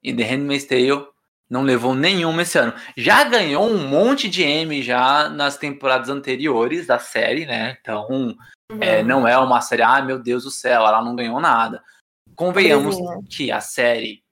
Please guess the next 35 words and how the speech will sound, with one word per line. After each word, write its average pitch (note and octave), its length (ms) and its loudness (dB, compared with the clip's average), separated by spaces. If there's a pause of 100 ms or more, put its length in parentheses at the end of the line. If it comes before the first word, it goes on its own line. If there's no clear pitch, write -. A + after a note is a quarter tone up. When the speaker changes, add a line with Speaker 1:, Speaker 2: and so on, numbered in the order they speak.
Speaker 1:
já A#2+ 160 -2
tá A#2 120 0
meio A2 160 -8
desgastada, C3 720 2
a - 40 0
quarta B2+ 320 -2
temporada A#2+ 400 -2
foi D#3+ 160 -4
muito C3+ 360 -8
boa, B2+ 640 2 (320)
mas A2+ 160 0
ela A#2+ 160 4
já B2 140 2
veio A2+ 220 -4
de A#2 40 -6
uma A#2+ 140 -2
terceira A#2 420 -6
desgastada, A#2+ 920 0
que - 80 -16
você - 80 -14
falou - 140 -20
assim, A#2 100 -14
"Puta, B2 340 -12
o - 40 -20
que, - 80 -20
que C3+ 80 -4
eles B2+ 80 -4
vão A#2+ 100 -10
fazer A2+ 200 -12
nessa A2+ 200 -6
quarta? A#2 480 -2
Eu A2+ 40 -8
não A2+ 100 -8
aguento G#2+ 340 -10
mais." A#2 460 -6